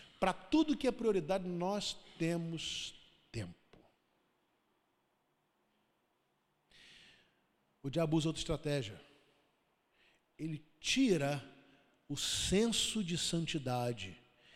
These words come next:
Ele faz com que nós pensemos que Deus decidiu abaixar o padrão dele.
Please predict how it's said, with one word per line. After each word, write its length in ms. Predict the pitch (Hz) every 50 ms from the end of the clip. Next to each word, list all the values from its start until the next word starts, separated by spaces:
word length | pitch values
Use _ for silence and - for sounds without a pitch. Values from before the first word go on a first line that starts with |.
| - - - - -
Ele 200 | 226 269 269 277
faz 840 | - - - - - - 262 277 277 240 185 147 131 117 - - - -
com 180 | - 190 196
que 120 | 185 - 180
nós 240 | 165 170 165 156
pensemos 520 | - - 156 147 135 - 190 190 190 - -
que 120 | - 190
Deus 640 | 160 - - 180 190 208 220 240 262 262 - - - - - - - - - - - - - _ _ _ _ _ _ _ _ _ _ _ _ _
decidiu 520 | - 160 190 - - - 160 151 180 190 190
abaixar 440 | 175 185 170 - - - 165 160
o 60 | 165 160
padrão 420 | - - 151 131 120 127 135 131
dele. 300 | 110 104 104 101 98 85